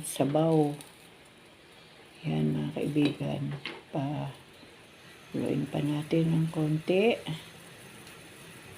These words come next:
para mas makakuha po tayo ng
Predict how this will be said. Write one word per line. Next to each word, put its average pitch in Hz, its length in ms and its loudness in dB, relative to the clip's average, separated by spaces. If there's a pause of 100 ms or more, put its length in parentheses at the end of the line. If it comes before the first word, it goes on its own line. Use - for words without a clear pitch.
(2000)
para 156 320 0
mas 156 480 0
makakuha 160 640 2 (160)
po 165 80 0
tayo 151 400 2
ng 151 240 2